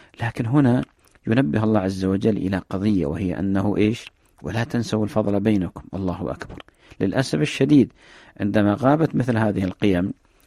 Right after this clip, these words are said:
تعال فانظر إلى ال-، ال-، الإسفاف، وتجد الفجور في الخصومة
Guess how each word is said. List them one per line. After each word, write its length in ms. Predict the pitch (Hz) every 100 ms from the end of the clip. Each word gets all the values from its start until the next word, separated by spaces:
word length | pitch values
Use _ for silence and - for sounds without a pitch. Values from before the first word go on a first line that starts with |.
| _
تعال 420 | - 107 139 135 123
فانظر 400 | 147 139 139 120
إلى 420 | 110 117 131 156 - _ _ _ -
ال-، 260 | 104 101
ال-، 420 | 92 50 52 52 50 50 50 50 -
الإسفاف، 840 | - - - 110 127 139 - - _ _ _ _ -
وتجد 1040 | 104 95 95 95 90 95 - 120 120 107
الفجور 560 | 98 - 104 113 123
في 80 | 120
الخصومة 640 | 107 - 101 120 135 151